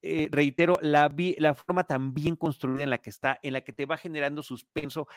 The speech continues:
a partir de diferentes momentos. En diez minutos, a los diez minutos de la película ya estás enganchado y todavía no hay ningún alien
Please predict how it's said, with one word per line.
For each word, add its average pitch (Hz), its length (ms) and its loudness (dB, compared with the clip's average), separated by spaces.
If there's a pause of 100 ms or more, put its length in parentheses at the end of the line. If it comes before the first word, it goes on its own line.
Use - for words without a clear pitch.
(160)
a 131 120 -4
partir 143 280 -2
de 160 100 2
diferentes 143 440 -2
momentos. 139 380 -4
En 175 140 -2
diez 247 220 0
minutos, 196 680 -2
a 165 80 4
los 185 160 6
diez 233 180 -2
minutos 208 320 -4
de 180 60 0
la 151 140 4
película 185 460 0 (260)
ya 165 160 4
estás 202 200 -2
enganchado 135 600 0 (220)
y 151 120 -2
todavía 220 320 8
no 214 120 6
hay 220 80 4
ningún 175 340 0
alien 139 440 4